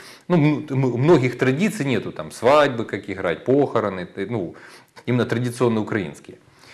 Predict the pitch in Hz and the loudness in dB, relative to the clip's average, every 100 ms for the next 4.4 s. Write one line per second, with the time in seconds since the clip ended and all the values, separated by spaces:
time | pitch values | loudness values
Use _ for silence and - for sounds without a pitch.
0 | - - - 110 120 120 120 170 202 202 | -20 -20 -10 -6 -4 -2 4 4 4 2
1 | 202 202 196 190 156 160 160 160 156 147 | 4 6 8 6 6 4 2 2 2 2
2 | 160 240 226 156 147 151 147 147 110 80 | -2 -2 -2 -4 -2 -2 -2 0 0 -2
3 | 73 98 113 143 147 165 151 135 135 147 | -8 -4 0 2 4 2 2 0 0 0
4 | 123 82 76 | 0 -2 -10